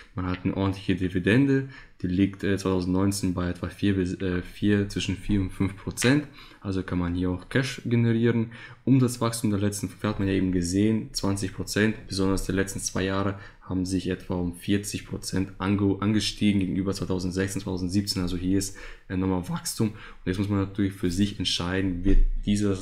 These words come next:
Trend, äh, der Gesundheit und man möchte, ähm, also weniger wiegen, also Diät, ähm, Produkte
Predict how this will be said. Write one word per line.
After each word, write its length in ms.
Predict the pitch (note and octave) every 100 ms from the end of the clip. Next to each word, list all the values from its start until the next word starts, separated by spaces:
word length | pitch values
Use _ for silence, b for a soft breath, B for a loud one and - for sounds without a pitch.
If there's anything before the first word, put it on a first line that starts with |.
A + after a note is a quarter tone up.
| -
Trend, 440 | - F#2 G#2 G#2 G2+
äh, 340 | G2 F#2+ F#2
der 240 | F#2 F2+ F2+
Gesundheit 760 | F2+ F#2 G#2+ G#2 G2+ G2 G2+
und 220 | F#2+ F2+ F2+
man 180 | F2+
möchte, 360 | F2+ F2+ F#2+ F#2 B B B -
ähm, 220 | F2 F2
also 240 | E2+ F#2
weniger 420 | F#2 F#2 F2+ E2+ F2+
wiegen, 300 | G2+ G2 F#2
also 220 | F2+ F2+ B B -
Diät, 320 | F#2 G#2 G2+ -
ähm, 600 | F#2+ F#2+ F#2 F#2 F#2 F#2+
Produkte 520 | F#2+ G2 G2 F#2+ F#2